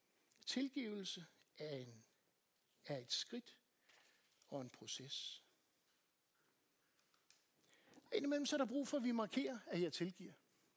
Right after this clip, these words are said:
Det kan være, at du bliver nødt til at markere det over for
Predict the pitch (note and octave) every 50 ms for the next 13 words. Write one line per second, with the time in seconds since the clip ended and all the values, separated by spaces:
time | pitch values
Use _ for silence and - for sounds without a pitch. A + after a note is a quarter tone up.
0 | _ - G3 F3+ D#3+ D#3+ E3+ F#3+ F#3 E3 F3+ C#3+ D3+ D3+ C#3 D#3 F#3 - - -
1 | E3+ C#3+ B2+ B2 A#2+ - - - - - - - - - - - C3+ - - F#3+
2 | F#3+ F3+ D#3+ D3+ D#3 D#3+ F3 D#3+ - - D3 C3 A#2 G#2+ -